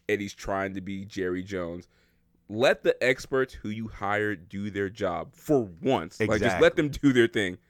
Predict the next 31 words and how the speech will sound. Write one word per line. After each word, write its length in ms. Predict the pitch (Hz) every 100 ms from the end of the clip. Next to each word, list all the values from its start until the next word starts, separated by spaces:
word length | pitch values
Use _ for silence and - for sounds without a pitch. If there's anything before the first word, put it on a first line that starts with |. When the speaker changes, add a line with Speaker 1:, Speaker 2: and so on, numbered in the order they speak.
| -
Speaker 2:
Yep. 220 | 110 - _ _ _ _ _ _ _
Speaker 1:
All 160 | 117 117
right, 100 | 117
moving 240 | 131 131
to 60 | 123
college 300 | 131 120 107
football. 480 | 117 104 101 101 95
Uh, 320 | 101 101 95 - _ _ _
former, 600 | - 131 139 139 127 120 _ -
uh, 360 | 107 101 98 98 - -
University 420 | 110 113 113 110 104
of 60 |
Houston 320 | 113 110 107
quarterback 520 | 101 110 104 101 92 -
De'Aaron 540 | 104 - 107 123 117
King 480 | - 127 131 104 90 - _ _ _ _
entered 500 | 110 120 123 120 117
the 80 | 101
transfer 600 | - - 131 147 - 110
portal 400 | 101 107 104 98
this 260 | 95 98 -
week. 300 | 98 95 - _ _ _ _ -
Uh, 380 | 110 107 101 90 _
he's 240 | 107 117 107
rumored 380 | 107 143 156 147
to 80 | 110
be 120 | 120
considering 800 | 123 110 120 120 110 104 101 101 _ _ _
F 200 | 101 113 113
S 200 | 110 117
U 320 | 117 113